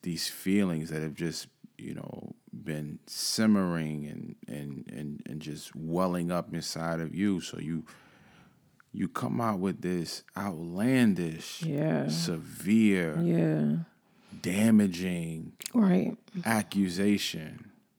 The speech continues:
Speaker 2: And even still, my husband doesn't have hate in his heart towards you. And I don't even have
Speaker 1: Still
Speaker 2: hate.
Speaker 1: don't.
Speaker 2: Like, we, we
Speaker 1: Sat up and talked to this woman, laughed and joked with her, you know, just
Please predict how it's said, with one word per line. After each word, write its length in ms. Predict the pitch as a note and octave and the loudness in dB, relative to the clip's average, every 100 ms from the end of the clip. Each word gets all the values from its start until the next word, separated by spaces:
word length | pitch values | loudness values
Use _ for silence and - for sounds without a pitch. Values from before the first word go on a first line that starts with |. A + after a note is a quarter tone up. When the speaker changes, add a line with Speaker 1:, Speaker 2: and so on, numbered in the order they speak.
| - F#3+ | 2 8
Speaker 2:
And 180 | G3+ | 10
even 300 | A3+ A3+ G#3 | 10 8 8
still, 580 | E3+ - F3+ A3+ G#3+ E3+ | 6 4 6 8 10 8
my 160 | E3+ E3+ | 8 8
husband 360 | F#3 F3+ F3 E3 | 8 8 6 8
doesn't 260 | F3+ F3 | 6 6
have 220 | F3+ E3 | 6 4
hate 320 | D#3+ F#3 F#3 - | 4 4 6 6
in 100 | F3 | 6
his 200 | D#3+ D#3 | 6 6
heart 340 | E3+ D3+ F#3+ | 6 6 2
towards 340 | - F#3 F#3+ F#3 | 4 6 6 6
you. 280 | G#3 G#3+ G#3+ - - - | 4 4 0 -10 -4 6
And 80 | D3+ | 10
I 140 | G3 | 12
don't 160 | C#4+ G3 | 12 10
even 200 | D#3+ E3+ | 8 8
have 160 | F3 | 10
Speaker 1:
Still 160 | G#3 G3+ | 10 12
Speaker 2:
hate. 80 | E3+ | 12
Speaker 1:
don't. 380 | C#3 G#2 - - | 12 8 4 4
Speaker 2:
Like, 200 | F3+ F3+ | 8 8
we, 260 | E3+ A#3 A#3 | 10 10 8
we 280 | E3+ G#3+ C4+ | 8 8 10
Speaker 1:
Sat 160 | B3+ A3+ | 10 10
up 120 | F#3+ | 6
and 120 | C#3+ | 4
talked 240 | F3 F3+ | 4 6
to 60 | E3+ | 6
this 140 | E3+ D#3+ | 6 8
woman, 640 | F3 F3 E3+ E3 F3 - - - F#2 | 6 8 6 6 2 -2 -12 -6 4
laughed 520 | C3 E3+ E3+ E3 - | 8 10 8 8 6
and 140 | A2+ | 6
joked 380 | G#2+ D#3 E3+ B2+ | 10 10 10 6
with 200 | E3 F3 | 8 10
her, 240 | F3 E3+ | 8 6
you 200 | F3+ D#3 | 4 2
know, 240 | D#3 D#3 | 2 4
just 120 | D3+ | 4